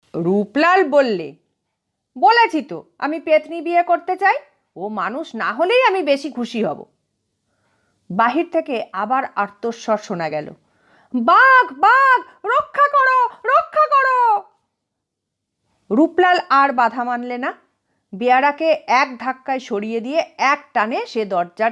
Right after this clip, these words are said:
খিলটা খুলে দিলে। একটা ঝোড়ো হাওয়ার সঙ্গে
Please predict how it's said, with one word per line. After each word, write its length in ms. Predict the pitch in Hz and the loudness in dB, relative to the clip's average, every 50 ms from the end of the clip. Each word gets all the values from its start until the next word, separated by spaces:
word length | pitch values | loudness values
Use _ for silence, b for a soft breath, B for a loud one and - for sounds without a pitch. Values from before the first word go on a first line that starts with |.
| 226 _ | -4 _
খিলটা 360 | - 196 185 180 175 294 349 | -14 -14 -12 -6 -2 -2 -2
খুলে 300 | 330 - - 226 196 165 | -2 -4 -6 -6 -6 -6
দিলে। 260 | - 147 139 135 - _ _ _ _ _ _ _ _ _ _ _ _ _ _ _ _ _ _ _ _ _ _ _ _ _ - | -8 -10 -14 -16 -18 _ _ _ _ _ _ _ _ _ _ _ _ _ _ _ _ _ _ _ _ _ _ _ _ _ -6
একটা 260 | 220 226 226 - 254 | -6 -2 0 0 0
ঝোড়ো 420 | 226 - - - 220 226 247 269 277 | 0 -2 -4 -2 0 2 2 2 0
হাওয়ার 480 | - - - 202 196 214 247 277 302 | -2 -2 0 2 4 6 6 4 4
সঙ্গে 540 | 294 - - 320 320 302 269 233 170 160 175 | 2 -2 -6 -6 -6 -6 -6 -8 -10 -10 -14